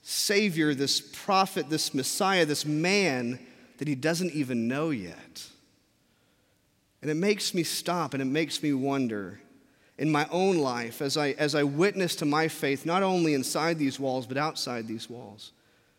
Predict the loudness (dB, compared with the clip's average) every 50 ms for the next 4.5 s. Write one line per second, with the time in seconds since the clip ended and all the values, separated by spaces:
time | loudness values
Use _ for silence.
0 | _ _ _ _ _ _ _ _ _ _ -6 -2 2 4 4 6 6 6 4 4
1 | 4 4 4 2 2 0 0 0 2 0 0 -2 -2 -4 -6 -6 -6 -10 -12 -12
2 | -12 -8 -4 0 0 2 2 0 -2 -4 -6 -10 -14 -18 -20 -20 -20 -20 -20 _
3 | _ _ _ -10 -8 -6 -4 -2 0 0 0 -2 -2 -6 -6 -4 -4 -2 -2 -4
4 | -6 -8 -12 -14 -16 -16 -16 -14 -16 -16